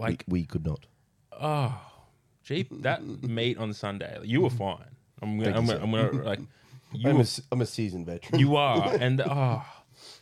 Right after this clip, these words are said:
Speaker 1: I, I love to see the sport grow, but, like, mate, shout out, there is no entitlement. Fuck off.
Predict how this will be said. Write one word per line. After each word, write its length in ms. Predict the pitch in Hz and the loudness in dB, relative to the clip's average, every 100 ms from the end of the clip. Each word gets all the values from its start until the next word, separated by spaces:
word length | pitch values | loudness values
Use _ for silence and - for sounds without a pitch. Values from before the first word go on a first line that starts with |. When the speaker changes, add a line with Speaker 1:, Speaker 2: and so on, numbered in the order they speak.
| _ - | _ -6
Speaker 1:
I, 80 | 143 | -6
I 160 | 127 | -2
love 420 | 123 110 117 143 143 | -2 0 0 0 -4
to 60 | |
see 220 | 135 135 | -6 -4
the 80 | 127 | -4
sport 340 | 123 123 117 95 | -4 -2 -2 -4
grow, 300 | 95 101 95 | -4 -2 -2
but, 160 | 82 80 | -6 -10
like, 220 | 73 - _ _ - | -14 -16 _ _ -18
mate, 320 | 95 85 - _ _ _ _ _ _ _ _ _ _ 92 110 107 | -16 -16 -18 _ _ _ _ _ _ _ _ _ _ -16 -12 -10
shout 360 | - 110 113 | -4 0 0
out, 260 | 98 92 80 | -2 -6 -10
there 160 | 95 | -10
is 160 | 101 107 | -8 -6
no 300 | 101 104 107 | -4 -2 -4
entitlement. 640 | 101 - 87 95 90 87 - - - _ _ _ _ _ | -6 -8 -6 -6 -6 -12 -16 -20 -20 _ _ _ _ _
Fuck 240 | 104 113 | -6 -6
off. 280 | 90 95 - | -6 -6 -6